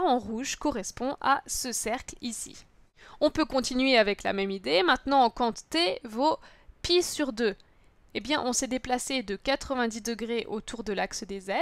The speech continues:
donc on est par ici. Et quand on fait varier S, quand on fait varier S entre zéro et deux pi, eh bien, on commence ici à S égale zéro,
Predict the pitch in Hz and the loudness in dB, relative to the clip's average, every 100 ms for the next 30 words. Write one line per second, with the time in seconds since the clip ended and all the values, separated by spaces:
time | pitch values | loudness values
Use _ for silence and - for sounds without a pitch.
0 | 381 220 214 208 214 208 202 185 185 - | -2 -6 -8 -4 -4 -2 -2 -4 -6 -10
1 | 269 359 - - - - - 294 359 339 | -4 -4 -4 -20 -20 -8 -6 2 4 4
2 | 294 254 214 240 240 220 240 370 - - | 0 -2 2 2 2 -2 2 2 0 -6
3 | 226 226 233 226 240 247 269 240 226 220 | -6 -8 -10 2 2 4 4 4 2 -4
4 | 214 - 220 202 - _ - 208 196 262 | -6 -2 -2 -2 -8 _ -12 -10 0 0
5 | 262 269 262 226 - - _ _ _ _ | 4 4 4 0 -12 -20 _ _ _ _
6 | - 240 190 214 - 285 427 - _ - | -6 -4 -2 -2 -4 0 0 0 _ -20
7 | - - - - 233 240 285 339 311 320 | -20 -20 -20 -8 -4 0 2 4 4 4
8 | 330 285 277 247 - 254 - 285 269 226 | 4 6 6 4 -2 -6 -6 -4 0 0
9 | 190 - 254 240 - - - _ - 240 | 0 2 0 0 -6 -12 -20 _ -12 -6
10 | 214 214 190 190 196 254 | -2 -2 -2 -8 -4 0